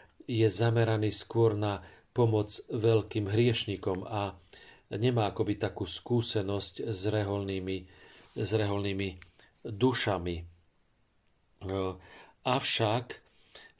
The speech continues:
Tereskina skúsenosť bola úplne iná. Matka Agnesa v apoštolskom procese sa teda vyjadrila, že Tereska vždy hľadala niekoho povolaného,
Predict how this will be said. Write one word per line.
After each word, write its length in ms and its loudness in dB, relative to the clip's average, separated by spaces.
Tereskina 560 2
skúsenosť 560 0
bola 320 2
úplne 640 2
iná. 320 2
Matka 400 2
Agnesa 720 2
v 400 4
apoštolskom 720 0
procese 960 0
sa 320 0
teda 400 2
vyjadrila, 880 2
že 240 0
Tereska 400 2
vždy 320 4
hľadala 400 4
niekoho 640 0
povolaného, 960 2